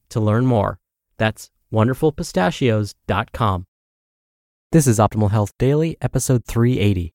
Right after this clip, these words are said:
and I'm Doctor Neil Malik. Welcome to another Friday edition of Optimal Health Daily. Fridays are where I answer your health questions related to fitness,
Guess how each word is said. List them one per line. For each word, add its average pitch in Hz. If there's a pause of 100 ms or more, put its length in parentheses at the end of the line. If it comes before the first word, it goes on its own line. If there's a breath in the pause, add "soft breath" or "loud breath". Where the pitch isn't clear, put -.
(240)
and 113
I'm 110
Doctor 98
Neil 101
Malik. 90 (720)
Welcome 139
to 127
another 120
Friday 117
edition 120
of 110
Optimal 104
Health 104
Daily. 107 (340)
Fridays 185
are 135
where 131
I 139
answer 127
your 117
health 135
questions 104
related 104
to 85
fitness, 151